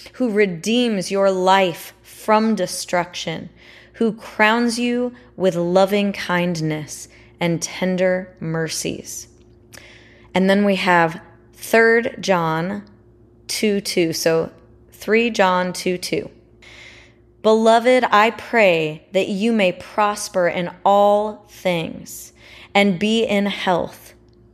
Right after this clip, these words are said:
just as your soul prospers." Now Psalms thirty and two.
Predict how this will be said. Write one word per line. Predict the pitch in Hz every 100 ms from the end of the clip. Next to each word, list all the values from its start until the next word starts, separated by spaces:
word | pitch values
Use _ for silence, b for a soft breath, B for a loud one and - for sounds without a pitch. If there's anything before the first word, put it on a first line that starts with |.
| _
just | - - 214 165 - -
as | - 160
your | 180 180
soul | 180 - 190 165
prospers." | 160 - 156 156 - - - - - - _ _ _ B B B -
Now | 180 185 190
Psalms | 196 - 185 175 165 165 165 - b b b
thirty | - 214 220 208 208 202
and | 175 165
two. | - 175 156 151